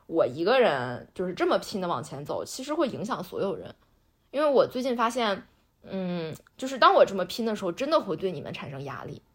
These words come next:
就是昨天兔子跟我说，我问他一句，那个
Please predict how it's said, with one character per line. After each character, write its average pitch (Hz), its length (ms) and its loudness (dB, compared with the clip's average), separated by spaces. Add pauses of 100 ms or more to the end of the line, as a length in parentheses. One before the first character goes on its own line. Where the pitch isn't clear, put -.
(640)
就 214 80 2
是 214 100 6
昨 196 140 0
天 185 360 0 (180)
兔 220 180 -6
子 185 120 0
跟 175 80 0
我 165 180 2
说， 185 180 -4
我 170 160 4
问 262 200 0
他 233 180 -2
一 120 140 -4
句， 151 180 -8
那 170 140 -2
个 160 120 -2